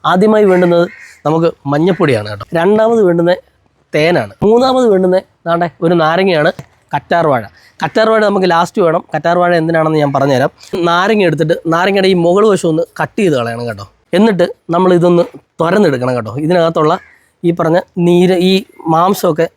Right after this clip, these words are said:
നമുക്കൊന്ന് അത്യാവശ്യം ഒന്ന് തുരന്നെടുക്കണം. ഇത്രത്തോളം മഞ്ഞപ്പൊടി എടുത്ത് ദാണ്ടെ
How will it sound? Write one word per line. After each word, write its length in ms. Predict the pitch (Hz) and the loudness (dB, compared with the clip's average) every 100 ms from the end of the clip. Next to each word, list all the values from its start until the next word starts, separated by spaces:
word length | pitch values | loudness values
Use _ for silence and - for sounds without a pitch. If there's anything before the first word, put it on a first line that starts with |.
| 170 | -4
നമുക്കൊന്ന് 300 | 165 165 151 | -2 0 -2
അത്യാവശ്യം 340 | - 165 156 147 | -2 -2 0 -2
ഒന്ന് 100 | 147 _ _ 160 | -2 _ _ -2
തുരന്നെടുക്കണം. 540 | 160 165 113 98 92 _ _ _ - | 0 0 -2 -8 -16 _ _ _ -12
ഇത്രത്തോളം 480 | - 202 202 196 180 | -4 -2 0 0 2
മഞ്ഞപ്പൊടി 380 | 165 196 180 170 | 2 0 0 0
എടുത്ത് 180 | 143 151 - - | 0 -4 -6 -6
ദാണ്ടെ 200 | 147 | -4